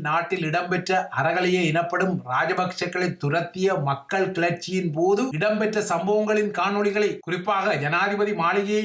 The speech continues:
மக்கள் முற்றுகையிட்ட சம்பவங்கள் உட்பட்ட காணொளிகளை மீண்டும் இந்த தேர்தல் களத்தில்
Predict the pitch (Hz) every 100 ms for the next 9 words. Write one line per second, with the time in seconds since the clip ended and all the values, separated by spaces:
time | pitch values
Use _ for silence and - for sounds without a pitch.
0 | 190 165 160 - 208 190 151 156 202 214
1 | 208 208 180 214 214 160 156 190 208 208
2 | 208 208 202 156 143 - 214 214 240 233
3 | 170 185 180 156 139 190 233 - 139 202
4 | 220 220 220 165 185 220 220 190 208 226
5 | 208 180 196 196 214